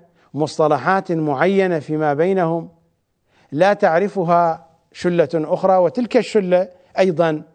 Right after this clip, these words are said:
عندهم مصطلحات هؤلاء لا يعرفونها، فهذه الشلة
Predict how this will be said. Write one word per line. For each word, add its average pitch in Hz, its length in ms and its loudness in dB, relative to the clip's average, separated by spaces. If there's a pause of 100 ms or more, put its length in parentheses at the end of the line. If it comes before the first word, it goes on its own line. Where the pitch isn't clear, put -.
(460)
عندهم 160 440 0
مصطلحات 147 600 -2 (200)
هؤلاء 147 460 0
لا 151 100 0
يعرفونها، 120 680 -6 (3500)
فهذه 196 420 2
الشلة 233 580 2